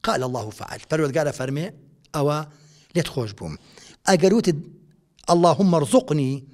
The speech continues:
ئەگەر خوتت، «خوای ڕستم دا»، پەروەردگار ئەفەرمێ، «ئەوە جێبەجێم کرد، ڕستیشم دای.» ئازیزان، یادی خوا بکە بۆی خوا ڕازی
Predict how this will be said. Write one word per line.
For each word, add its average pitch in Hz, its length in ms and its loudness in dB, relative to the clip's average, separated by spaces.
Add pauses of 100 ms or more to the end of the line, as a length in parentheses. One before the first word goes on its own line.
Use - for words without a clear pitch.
(800)
ئەگەر 160 220 2
خوتت، 202 400 -2
«خوای 185 420 4
ڕستم 180 340 0 (100)
دا»، 156 220 -2 (480)
پەروەردگار 139 540 0
ئەفەرمێ، 127 420 -6
«ئەوە 151 220 2
جێبەجێم 117 420 -6
کرد، 131 220 -6
ڕستیشم 107 440 -6
دای.» 78 160 -12 (880)
ئازیزان، 104 520 -4 (2250)
یادی 170 340 4
خوا 202 260 2
بکە - 180 0
بۆی 180 120 4
خوا 135 240 -6
ڕازی - 300 -12